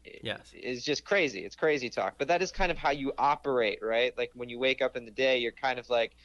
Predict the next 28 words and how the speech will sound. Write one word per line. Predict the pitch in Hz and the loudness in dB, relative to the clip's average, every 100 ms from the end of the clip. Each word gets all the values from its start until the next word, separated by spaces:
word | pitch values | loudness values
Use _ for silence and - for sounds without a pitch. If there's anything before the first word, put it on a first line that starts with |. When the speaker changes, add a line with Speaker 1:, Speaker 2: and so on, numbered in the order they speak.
| - _ 131 | -20 _ -8
Speaker 1:
never | 135 143 135 135 | 0 2 2 0
sort | - 135 | 0 -2
of | 123 | 0
taking | - 131 131 123 | -2 -2 -2 -4
in | 123 120 | -6 -4
the | 117 - | -6 -2
unprecedented. | 123 123 - 123 113 131 101 101 - - - - _ _ | -4 -4 -2 -2 -2 -4 -4 -4 -6 -6 -10 -18 _ _
<laughs> | - - - - - - - | -14 -12 -10 -12 -14 -18 -8
You're | 120 | -2
never, | 120 131 120 120 | 2 2 2 2
like, | 120 120 | 2 0
it's | 127 170 | 0 -2
impo-, | 147 - 156 - | -2 2 2 2
you, | 135 131 | 2 6
Speaker 2:
I | 110 110 | 8 8
Speaker 1:
you | |
know, | 117 147 | 8 10
Speaker 2:
know. | 180 123 | 8 8
Speaker 1:
you're | 185 | 4
either | 190 190 | 4 4
one | 180 175 | 4 4
of | 156 | 4
those, | 156 143 139 | 2 0 -2
you're | 147 | -2
either, | 160 175 175 | 0 2 4
like, | 165 160 | 4 2
a | 143 | -2
prepper, | - 151 147 139 131 | 0 0 2 2 2